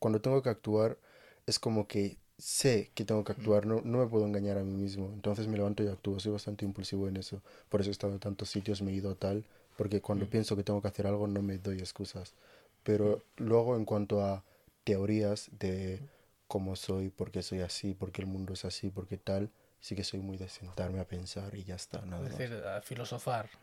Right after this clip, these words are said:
Speaker 2: en este
Speaker 1: Exacto,
Speaker 2: caso.
Speaker 1: exacto.
Speaker 2: Pero que, claro, y tú hablas bastante en tus vídeos de sobrepensar. Y eso es
Speaker 1: Sí.
Speaker 2: lo que quería decir, que hay veces que
Speaker 1: Sí.
Speaker 2: no sé si te da esa sensación de que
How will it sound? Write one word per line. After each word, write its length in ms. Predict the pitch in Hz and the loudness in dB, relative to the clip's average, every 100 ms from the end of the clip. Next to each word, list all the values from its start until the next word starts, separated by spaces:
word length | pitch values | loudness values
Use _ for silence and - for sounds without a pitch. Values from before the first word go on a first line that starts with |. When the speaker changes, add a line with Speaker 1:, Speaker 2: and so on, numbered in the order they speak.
| - | -8
Speaker 2:
en 80 | 104 | -6
este 140 | 101 90 | -2 -4
Speaker 1:
Exacto, 260 | 92 85 | -2 -4
Speaker 2:
caso. 200 | 92 - - _ - - | -6 -8 -18 _ -18 -14
Speaker 1:
exacto. 520 | 101 95 92 - - _ _ | -8 -6 -6 -8 -14 _ _
Speaker 2:
Pero 160 | - 139 | -4 -4
que, 120 | 139 - - | -4 -4 -4
claro, 300 | - 160 139 | 0 2 2
y 220 | 131 101 - | -4 -10 -10
tú 100 | - | -4
hablas 200 | 151 156 | -2 0
bastante 420 | 147 - 147 143 156 | -2 -2 -2 -2 -2
en 80 | |
tus 160 | 143 127 | -2 -4
vídeos 280 | 135 147 143 | -2 -2 -2
de 100 | 123 | -4
sobrepensar. 800 | 123 113 107 - 113 131 110 - - | -6 -8 -8 -8 -4 -2 -2 -6 -12
Y 60 | 139 | -4
eso 100 | 120 | 2
es 60 | 147 | 4
Speaker 1:
Sí. 60 | |
Speaker 2:
lo 80 | 147 | 2
que 100 | 135 | 2
quería 220 | 135 127 | 0 -2
decir, 200 | 123 139 | -2 -4
que 80 | 135 | -2
hay 80 | 131 | 0
veces 300 | 147 - 151 | 0 -2 -4
que 240 | - 135 - - - - - - | -2 -6 -6 -20 -20 -20 -20 -12
Speaker 1:
Sí. 220 | - 104 | -4 -2
Speaker 2:
no 100 | 165 160 | 0 0
sé 120 | 196 | 2
si 140 | 202 | 0
te 100 | 170 | 2
da 100 | 143 | 0
esa 160 | 143 143 | 2 0
sensación 540 | 135 - 127 143 139 | 0 -2 -2 -2 -2
de 140 | 131 120 | -2 -4
que 300 | 131 123 | -4 -4